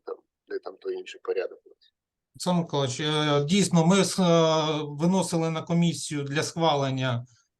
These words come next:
Speaker 2: е, два документи одночасно, для того, щоб, е, по суті, ринок розумів, що у нас буде як мінімум два порядка позасудового регулювання спорів, саме між постачальником, постачальником та постачальником,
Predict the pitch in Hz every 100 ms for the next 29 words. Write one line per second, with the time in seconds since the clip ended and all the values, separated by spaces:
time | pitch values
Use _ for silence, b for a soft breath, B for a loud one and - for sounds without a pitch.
0 | - 127 131 127 131 143 156 147 - 156
1 | 147 127 139 139 160 160 202 208 190 143
2 | 127 123 123 147 165 156 143 156 - -
3 | 139 131 127 123 - 135 165 147 143 165
4 | 147 123 143 135 147 143 127 139 139 135
5 | 127 135 135 127 B B 135 147 147 180
6 | 175 131 123 117 120 120 139 123 135 139
7 | 120 - 120 127 127 123 143 139 127 123
8 | 131 131 127 123 123 131 113 - B B
9 | - - 139 135 151 131 - - 151 156
10 | 135 127 127 120 123 - 196 202 185 170
11 | 170 165 123 127 131 127 160 143 131 120